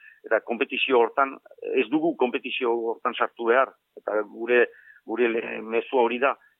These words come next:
hemen bertan, eh, eh, nola esan da, mozkinak edo ekoizpenak eta banatu, deneak segurtatu etorkizun bat, eta hor-, hori planifikatu behar da, hortako behar da mintzatu gure artean,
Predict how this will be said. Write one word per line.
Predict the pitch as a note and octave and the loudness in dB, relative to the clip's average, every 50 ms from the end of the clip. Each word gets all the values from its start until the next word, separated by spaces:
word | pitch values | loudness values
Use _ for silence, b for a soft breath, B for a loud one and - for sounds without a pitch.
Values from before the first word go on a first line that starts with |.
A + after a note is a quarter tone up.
| _ _ - | _ _ -8
hemen | - A#2+ A#2+ C3 C#3 C3+ B2 A2 | -6 -2 0 0 0 0 0 2
bertan, | A#2+ C3 C3+ - - - C3+ C3+ C#3+ D3 C#3 _ _ _ _ | 2 2 2 2 2 2 2 2 0 -2 -12 _ _ _ _
eh, | A2+ A2+ G#2+ G#2+ G#2+ G#2 G#2 G#2 G#2+ G#2+ G#2+ - - - - A#2 A2+ - _ _ _ _ _ _ _ _ _ | -6 -4 -4 -2 -2 -4 -4 -6 -8 -10 -12 -14 -14 -14 -16 -16 -18 -20 _ _ _ _ _ _ _ _ _
eh, | A#2 G#2 F#2+ G2+ G2+ | -14 -14 -12 -12 -10
nola | G2+ G#2+ A2 A2+ A2+ | -4 -2 0 0 0
esan | G2+ G2+ G#2 G2 G2 | -2 -4 -6 -6 -6
da, | F#2 G2 G2+ - - | -8 -10 -10 -12 -16
mozkinak | G#2+ G#2+ G#2 G#2+ A2+ A2+ - - - C#3 C#3 C3 C3 B2+ - C3 | -16 -12 -6 -4 -4 -6 -6 -6 -4 -4 0 0 0 -2 -2 -2
edo | A#2 G#2+ A2 G#2+ G#2+ G#2 G#2 G#2 G#2 G#2 | -2 0 2 2 4 2 2 2 0 -2
ekoizpenak | G2 - - - C#3 C3 - - B2+ B2 B2+ A#2+ - | -4 -4 -2 -2 -2 -2 0 0 2 2 2 0 0
eta | - A2 | 0 0
banatu, | G2 G2 A2+ B2 C3+ C#3 - - C3 C3 C3+ - _ _ _ _ _ _ _ _ _ _ _ _ _ _ - G#2+ G2+ | 2 2 2 2 2 2 0 -2 -4 -4 -4 -6 _ _ _ _ _ _ _ _ _ _ _ _ _ _ -20 -6 -4
deneak | B2 B2 B2+ C#3 C#3 B2+ - - | -2 0 2 2 0 0 -2 -4
segurtatu | C3+ B2+ B2 B2+ G#2+ - B2+ - - C3 B2 A#2 A2+ A2+ A2 G#2+ G#2+ G#2 G#2 G#2 G#2 F#2 | -4 -2 -2 -2 0 0 0 0 0 0 0 0 0 0 -2 -2 -2 -4 -4 -4 -4 -4
etorkizun | A2+ - C3+ - - C3 - B2+ B2 B2 | -4 -4 -4 -6 -8 -8 -6 -6 -4 -2
bat, | B2+ C3+ - b b b b b b b _ | -2 -2 -2 b b b b b b b _
eta | - F#2+ | -12 -8
hor-, | G2+ A#2 A2+ A2+ - - | -6 -6 -6 -6 -8 -10
hori | - - B2+ A#2+ A#2 A2+ | -6 -4 -4 -2 -2 -2
planifikatu | A2+ A2+ A2 A#2+ B2+ - - B2 B2+ A#2 - B2 | -2 -2 -2 -2 -4 -10 -4 -4 -2 0 2 2
behar | A#2+ A#2+ B2 | 2 4 4
da, | C3+ A#2 G#2 | 2 0 0
hortako | - A2 G2+ G#2 G2 F#2+ G#2 | -2 -4 -2 -2 -2 -2 -2
behar | A2 G#2 G#2 | -2 0 -2
da | G#2+ | -2
mintzatu | A2 A2+ G#2 - D3+ D3 - C#3 | -4 -6 -4 -2 -2 -2 -2 -4
gure | A#2+ A2 A2 A#2 A2+ | -6 -2 0 0 0
artean, | A2 - - G#2+ G2+ G#2 | 0 -2 -6 -12 -12 -12